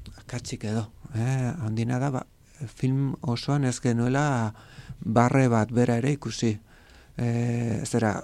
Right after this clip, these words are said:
ez, ez, ez, ez da, ez zuten zirrikiturik utzi, ba, umorea sartzeko.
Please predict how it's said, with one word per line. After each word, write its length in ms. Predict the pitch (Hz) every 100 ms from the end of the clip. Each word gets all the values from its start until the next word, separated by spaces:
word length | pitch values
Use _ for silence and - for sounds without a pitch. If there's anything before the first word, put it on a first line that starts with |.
| -
ez, 240 | 113 -
ez, 320 | - 113 -
ez, 180 | - 117
ez 320 | - 123 - -
da, 180 | 117 120
ez 340 | 120 - - -
zuten 540 | - - 123 117 113
zirrikiturik 1040 | - - 120 117 - 131 127 123 - - - - -
utzi, 480 | 120 117 - 156 180
ba, 260 | 123 110 127
umorea 480 | 123 117 117 123 135
sartzeko. 540 | - 123 - 110 131